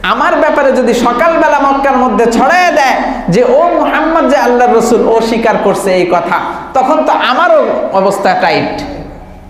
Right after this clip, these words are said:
এখন আমি কি করতে পারি? আমিও আবু জেহেলের কাছ থেকে একটু জানতে চাই।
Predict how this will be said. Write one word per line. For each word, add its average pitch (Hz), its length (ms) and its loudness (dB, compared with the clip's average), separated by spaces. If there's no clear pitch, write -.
এখন 269 180 -2
আমি 254 300 0
কি 262 80 0
করতে 247 320 -2
পারি? 294 220 0
আমিও 170 320 0
আবু 165 280 0
জেহেলের 156 380 0
কাছ 143 200 -2
থেকে 135 160 -4
একটু - 260 -6
জানতে 139 340 -2
চাই। 123 140 -8